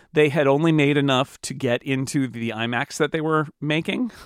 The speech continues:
<laughs> and there was no overage. They had to, they were ramping up iMac production and they were ramping up keyboard production, and now they've gotten to the point where they have enough overage, right, that are keyboards that don't have iMacs attached to them,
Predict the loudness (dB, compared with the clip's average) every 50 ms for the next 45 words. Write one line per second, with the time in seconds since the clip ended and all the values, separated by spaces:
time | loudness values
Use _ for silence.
0 | _ -20 _ _ _ -20 -20 -20 -20 -18 -8 -2 0 2 2 4 2 2 2 2
1 | 2 2 2 2 2 0 0 -2 _ _ _ _ _ _ _ _ _ _ _ _
2 | _ _ 4 4 4 4 4 4 4 4 2 0 0 0 0 2 2 0 -2 0
3 | -2 0 0 0 0 0 0 0 2 0 0 0 0 0 0 0 -2 -2 0 0
4 | 0 0 0 0 0 -2 -2 -4 -8 -20 _ -4 0 0 0 -2 -2 -4 -4 -4
5 | -4 -4 -6 -6 -6 -6 -6 -6 -4 -4 -6 -6 -8 -10 -10 -6 -6 -6 -4 -6
6 | -6 -4 -4 -2 -2 -2 -2 -2 -4 -4 -4 -4 -6 _ -20 -20 -20 -20 _ _
7 | -4 -4 -2 0 0 2 2 2 2 2 0 0 0 0 -2 -2 -4 -6 -8 -6
8 | -6 -6 -6 -4 -4 -4 -2 -2 -2 -2 -4 -4 -4 -6 -4 -2 -2 -2 -2 -6
9 | -14 -20 _ _ _ _ _ _ _ _ _ _ _ _ 2 4 4 4 4 0
10 | 0 -2 -4 -4 -4 -2 -2 0 -2 -4 -6 _ _ -20 _ _ -14 -6 -2 -2
11 | 0 0 0 -2 -4 -2 -2 0 2 2 2 2 0 -2 -4 -4 0 0 0 2
12 | 2 2 2 2 2 2 2 0 -6 -16 _ _ _ _ _ _ -2 0 0 2
13 | 0 0 -2 -2 -2 -6 -8 -6 -4 -6 -6 -4 -6 -8 -10 -8 -8 -8 -10 -12
14 | -12 -16